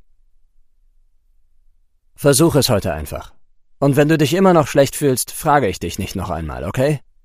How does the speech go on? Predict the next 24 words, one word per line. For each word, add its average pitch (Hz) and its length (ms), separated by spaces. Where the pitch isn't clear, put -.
Obwohl 104 300
ich 117 60
den 107 140
Lautsprecher 110 540
so 110 140
leise 104 300
gestellt 90 400
habe, 95 240
dass 87 160
streng 98 260
genommen 90 400
kein 101 300
Laut 95 320
daraus 82 340
hervordringen 92 540
sollte, 95 340
hallt - 300
die 90 100
Stimme 80 300
meines 80 300
Vaters - 420
aus 82 120
meinem 67 220
Handy. - 300